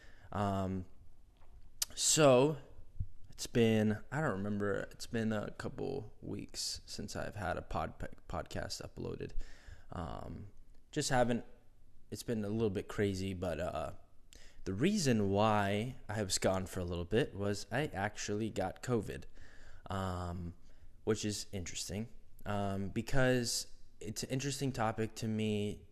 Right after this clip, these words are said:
in the sense that, you know, everybody talks about it and, you know, everybody's worried.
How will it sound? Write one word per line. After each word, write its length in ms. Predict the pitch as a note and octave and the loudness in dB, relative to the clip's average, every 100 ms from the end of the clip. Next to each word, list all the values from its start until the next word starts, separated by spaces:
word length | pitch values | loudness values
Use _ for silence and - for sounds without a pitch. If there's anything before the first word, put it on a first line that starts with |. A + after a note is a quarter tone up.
| - | -4
in 140 | G#2+ | -2
the 80 | G#2 | -2
sense 480 | - A2 G2+ G2 - | -2 -2 -2 -2 -2
that, 300 | F2+ E2 - | -2 -2 -4
you 120 | F2+ | -6
know, 140 | F2+ E2+ | -6 -4
everybody 340 | G2 F2+ E2+ | -4 -2 -4
talks 400 | F2 - E2+ - | -2 -2 -2 -4
about 300 | E2+ C#2 D2 | -6 -4 -4
it 160 | D2+ - | -4 -6
and, 280 | - E2+ - | -8 -8 -6
you 80 | F#2 | -6
know, 220 | D#2 - - - - - - - | -8 -10 -12 -14 -14 -12 -8 -2
everybody's 440 | G2+ F#2 E2+ - | -2 -2 -4 -6
worried. 480 | - F2+ E2 D2 | -4 -2 -2 -4